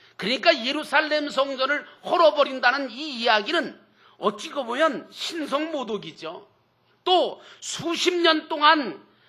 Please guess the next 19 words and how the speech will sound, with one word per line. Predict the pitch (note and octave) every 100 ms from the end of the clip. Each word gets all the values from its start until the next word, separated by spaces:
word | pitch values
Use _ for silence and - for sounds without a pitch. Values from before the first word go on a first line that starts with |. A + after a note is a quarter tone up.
| _ -
헤롯이 | F4 E4+ - D4+ D4 D4
돈을 | F3 C4+ D4+ D4+ -
어마어마하게 | - G#3+ D#4+ F4 F#4 F4 E4+ E4 D#4+ D#4+
들이대서 | A3 C4 C#4 B3+ C4+ C#4+ A#3 - _
정치적인 | - A3+ - D4 D4 C#4 C#4+
목적을 | C4+ G#3 D4 C4 B3+
가지고 | B3 A#3 A#3+ C4+ G#3+ - _ _
유대인들을 | F#3+ A3 C#4+ C#4 C4+ C#4 B3
회유하려고 | C#4 C#4+ C#4 B3+ B3+ A#3+ C#4 A#3 - -
수십 | - - F#4 F#4 F#4
년 | F4 E4 D#4
동안 | - D4 D4+ C#4+
지어왔던 | - B3 C4+ C4+ B3+ - C4+ C4 G#3 - -
이 | F#3 B3 D4 C#4 F#3+
예루살렘 | G3+ C4+ A3 B3 B3 B3
성전에 | A3 G#3+ B3 A#3 A#3 G#3
대해서 | G#3+ G#3 B3 D#4 - - _ _ _
수많은 | - - C#4 E4+ E4+ E4+ E4+
유대인들은 | D4 D#4+ C#4+ C#4 B3+ D#4+ A3